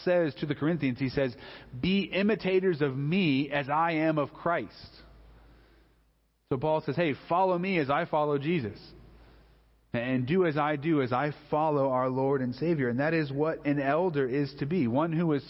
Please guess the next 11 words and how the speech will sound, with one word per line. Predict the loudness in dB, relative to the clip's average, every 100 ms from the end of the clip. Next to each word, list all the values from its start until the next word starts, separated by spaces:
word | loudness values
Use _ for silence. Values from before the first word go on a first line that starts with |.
| -6
following | 0 2 2 2 0 0
Jesus | 0 0 0 -4 -6 -18 -16 -18 -18 -6
and | -2 0
then | 0 -2
calls | 0 2 2 2
others | 0 2 0 0
to | -2
imitate | 0 0 0 0 0
him | -4 -4 0 0 0 0
as | 0 0 -2 -8 -18 -10 -2
they | 0 0